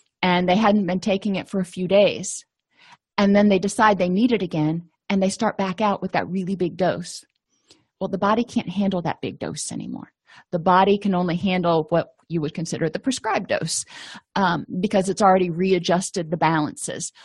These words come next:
which can lead people to having, um, suppressed respiration, stopping breathing,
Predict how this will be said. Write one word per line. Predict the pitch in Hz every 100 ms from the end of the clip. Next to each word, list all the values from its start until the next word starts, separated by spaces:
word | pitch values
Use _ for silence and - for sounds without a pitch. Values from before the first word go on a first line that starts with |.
| - -
which | 202 -
can | 226 196
lead | 196 202
people | - 180 180 175
to | - - 175 170 165 -
having, | 185 170 170 160 160 170 170 _ _ _ _
um, | 190 131 78 - - _ _ _ -
suppressed | 240 - 185 -
respiration, | 175 175 170 156 165 170 156 165 _
stopping | - 165 170 165
breathing, | 147 139 151 147